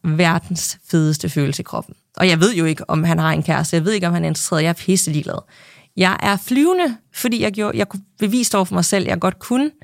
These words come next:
Og jeg tog en chance, hvor jeg normalt bare ville have kigget på mig og tænkt, øh,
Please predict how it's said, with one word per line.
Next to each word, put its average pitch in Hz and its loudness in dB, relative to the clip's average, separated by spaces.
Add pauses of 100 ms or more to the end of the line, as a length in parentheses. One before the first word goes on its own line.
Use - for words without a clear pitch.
(400)
Og 208 4
jeg 202 2
tog 254 0
en 202 2
chance, 185 2
hvor 185 2
jeg 151 4
normalt 170 2
bare 160 0
ville 151 0
have - -2 (100)
kigget 220 0
på 185 2
mig 151 0
og 151 -4
tænkt, - -6 (180)
øh, - -2